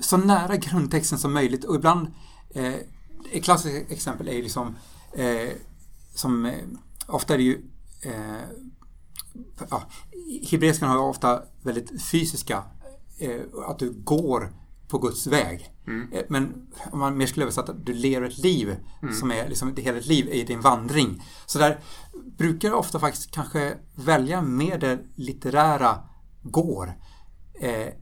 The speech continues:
Speaker 1: än att skriva liksom din livsvandring. Liksom, så det kommer mer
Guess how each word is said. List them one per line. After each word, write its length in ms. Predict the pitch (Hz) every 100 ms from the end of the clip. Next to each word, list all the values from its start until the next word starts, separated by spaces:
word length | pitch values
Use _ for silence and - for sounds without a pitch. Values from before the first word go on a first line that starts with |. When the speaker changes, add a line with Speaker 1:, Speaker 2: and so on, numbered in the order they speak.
| -
Speaker 1:
än 180 | 143 123
att 80 | 117
skriva 480 | 139 117 113 113 -
liksom 220 | 98 120
din 100 | 110
livsvandring. 1040 | 113 - - 85 101 120 113 107 110 104 -
Liksom, 360 | 123 131 110 - - -
så 160 | 165 131 - -
det 100 | 151
kommer 220 | 165 147
mer 220 | 135 123